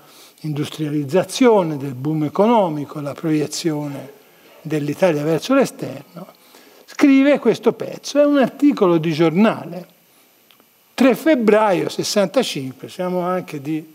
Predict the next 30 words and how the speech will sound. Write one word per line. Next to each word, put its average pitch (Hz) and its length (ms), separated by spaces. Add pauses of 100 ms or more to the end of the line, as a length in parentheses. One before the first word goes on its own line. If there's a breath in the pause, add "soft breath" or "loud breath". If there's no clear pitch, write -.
(120)
stagione. - 760 (920 soft breath)
Il 220 120
brigadiere 254 760
è 180 60
davanti 214 480
alla 180 160
macchina 170 440
da 143 160
scrivere. 139 600 (220)
L'interrogato, 214 1080 (380 loud breath)
seduto 220 540
davanti 220 480
a 285 60
lui, 277 460
risponde 196 760
alle 190 240
domande, 135 760
un 202 200
po' 285 160
balbettando, 185 1120 (380 soft breath)
ma 208 200
attenta 240 640
a - 20
dire 220 400
tutto - 320
quello 220 340
che 202 140
ha 185 80
da 170 180
dire, 127 540